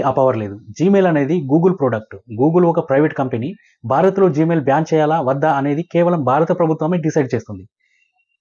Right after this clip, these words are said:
ట్రంప్ ఎక్కువలో ఎక్కువ అమెరికాలో Google మీద రెస్ట్రిక్షన్స్ పెట్టగలరు, కానీ భారత్లో Gmail బ్యాన్ చేయడం ఆయన చేతిలో అయితే లేదు. మరి Google విషయానికి వస్తే,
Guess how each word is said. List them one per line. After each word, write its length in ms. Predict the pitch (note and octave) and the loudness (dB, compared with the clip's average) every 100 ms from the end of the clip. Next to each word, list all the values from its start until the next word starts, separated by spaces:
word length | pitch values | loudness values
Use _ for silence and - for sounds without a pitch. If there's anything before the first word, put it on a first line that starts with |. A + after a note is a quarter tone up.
| - | -6
ట్రంప్ 240 | B2+ E3 F#3+ | -2 2 2
ఎక్కువలో 300 | E3+ F#3 F3 C#3+ | 2 2 2 2
ఎక్కువ 180 | C3+ A2+ A2 - | 0 -4 -6 -4
అమెరికాలో 400 | C3+ F3 F3 F3 E3+ | 0 0 2 0 2
Google 260 | C#3+ E3+ F3 D3+ | 2 4 4 2
మీద 160 | A#2+ A2 A2 _ _ C3+ | 0 -2 -6 _ _ -4
రెస్ట్రిక్షన్స్ 500 | - G#3 G#3+ G3+ F3+ | -2 -2 -2 -2 0
పెట్టగలరు, 420 | D#3+ D#3+ C#3 B2 A#2+ | -2 0 0 0 -2
కానీ 240 | G#2+ B2 - _ _ A2+ | -4 -4 -10 _ _ -4
భారత్లో 480 | A#2+ E3 F3+ E3+ C3 C#3 A2 | 0 2 0 -2 -4 -6 -4
Gmail 280 | D#3 F#3+ F#3+ | -2 0 2
బ్యాన్ 180 | D#3 D3+ | 0 0
చేయడం 220 | C#3+ C3 D#3+ - | -2 -2 -2 -2
ఆయన 140 | C#3+ C3 | -2 -2
చేతిలో 300 | - E3+ E3+ E3 | -2 0 2 2
అయితే 160 | D#3+ E3+ | 2 0
లేదు. 200 | C3 A2 G2 _ _ _ _ A#2+ | 2 0 -4 _ _ _ _ -4
మరి 180 | B2 A2+ A#2 | -2 0 2
Google 220 | D#3 F3 | 4 2
విషయానికి 320 | F3 F#3 E3+ E3 | 2 0 0 0
వస్తే, 220 | E3 F#3+ | 0 -2